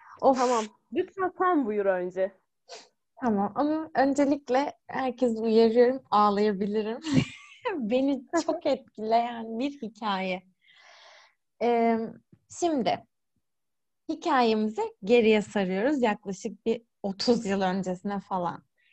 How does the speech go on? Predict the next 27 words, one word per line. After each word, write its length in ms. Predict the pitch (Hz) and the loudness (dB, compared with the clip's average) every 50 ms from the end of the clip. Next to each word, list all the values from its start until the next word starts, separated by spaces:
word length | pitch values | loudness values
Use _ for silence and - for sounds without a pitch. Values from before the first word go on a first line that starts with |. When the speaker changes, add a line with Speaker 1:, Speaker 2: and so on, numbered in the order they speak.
| _ _ - | _ _ -4
Speaker 1:
E, 320 | 233 208 - - 190 226 | -4 -4 -4 -6 -6 -6
Lupin 380 | 285 294 - - 330 330 415 - - | -6 -6 -6 -8 -8 -8 -8 -12 -18
küçük 320 | - - - 320 254 233 | -14 -8 -6 -6 -2 0
yaşlarda 840 | 233 220 214 208 - - 214 202 202 202 214 220 330 359 349 - - | 2 2 2 0 -4 -6 -6 -4 -4 -4 0 2 2 2 2 0 -6
bir 260 | - 226 262 262 254 | -8 -6 -6 -6 -6
kurt 240 | - - 240 240 - | -8 -8 -8 -6 -6
adam 300 | 220 202 214 214 214 214 | -6 -4 -4 -6 -6 -8
saldırısına 640 | - - 208 202 202 196 214 202 - - 247 262 269 | -8 -8 -8 -6 -6 -6 -8 -8 -8 -8 -6 -4 -4
uğramış. 360 | 277 269 285 285 294 277 - | -4 -4 -4 -6 -6 -6 -4
O 80 | 220 220 | -2 -2
yüzden 360 | 214 185 190 226 262 277 262 | -2 -2 -2 -2 -4 -4 -4
kurt 260 | - - 226 233 - | -6 -6 -6 -4 -6
adam 400 | 196 180 - 190 196 214 220 233 - _ - | -8 -6 -6 -6 -6 -6 -8 -12 -14 _ -2
olmuş 520 | - 196 196 190 170 165 170 - - - - | 0 2 2 0 -2 -6 -12 -14 -18 -10 -4
ve 260 | 233 240 247 247 254 - _ _ _ _ _ _ _ _ - - 202 | -2 0 0 -2 -4 -10 _ _ _ _ _ _ _ _ -16 -10 -4
diğer 220 | 254 285 294 277 | -2 0 2 2
okullarda 680 | 254 240 233 233 226 214 202 202 202 196 202 202 320 311 | 2 2 0 -2 -6 -6 -4 -2 -2 -2 -2 -4 -6 -8
kabul 360 | - 277 277 240 233 254 247 233 | -6 -6 -8 -6 -6 -4 -2 -2
edilmiyor. 560 | 226 190 180 196 196 185 185 196 247 302 - | -2 -2 -4 -6 -6 -6 -6 -6 -6 -6 -4
Ama 280 | - 233 226 240 247 254 | -2 -2 -2 0 0 0
Hogwarts'ta 520 | 269 254 220 220 208 202 202 202 - 269 | 0 -2 -2 -2 -4 -4 -4 -4 -8 -10
tabii 260 | - - 240 202 202 | -8 -8 -8 -8 -8
ki 160 | 196 - _ _ | -12 -16 _ _
kabul 340 | - - 226 214 226 254 247 | -6 -4 -4 -4 -4 -4 -6
ediliyor 480 | 269 254 233 254 254 247 262 277 285 285 | -6 -6 -6 -6 -6 -4 -4 -4 -4 -6
çünkü 500 | - - 240 220 202 220 - 247 220 190 | -6 -4 -2 -2 -2 -4 -6 -6 -2 0
Dumbledore. 680 | 208 196 190 185 180 170 175 170 175 - 185 185 180 | 0 0 0 0 -2 -4 -6 -6 -6 -6 -8 -8 -8